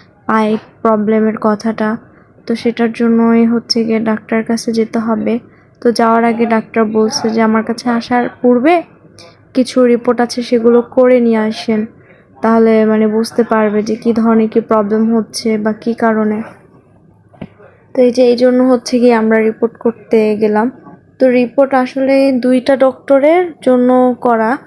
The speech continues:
একটা তো পায়ের, আরেকটা হচ্ছে গিয়ে মুখের জন্য। আর মামুনির হঠাৎ করেই এমন একটা প্রবলেম হইতেছে যে খাবার, কোনো খাবারই খেতে পারতেছে না।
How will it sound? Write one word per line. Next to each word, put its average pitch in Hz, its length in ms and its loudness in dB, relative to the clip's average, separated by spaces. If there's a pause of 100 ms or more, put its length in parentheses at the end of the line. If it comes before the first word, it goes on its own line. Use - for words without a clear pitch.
(440)
একটা 247 560 -2
তো 254 180 -2
পায়ের, 233 420 0
আরেকটা 226 440 0
হচ্ছে 240 360 -2
গিয়ে 254 160 2
মুখের 233 420 2
জন্য। 226 500 0 (580)
আর 233 220 2
মামুনির 240 500 2
হঠাৎ 233 400 -2
করেই 262 300 2
এমন 247 280 2
একটা 240 220 -4
প্রবলেম 233 480 -2
হইতেছে 233 380 -6
যে 240 140 -2
খাবার, 233 400 0
কোনো 247 280 0
খাবারই 240 420 0
খেতে 247 280 -2
পারতেছে 220 520 -4
না। 220 240 -2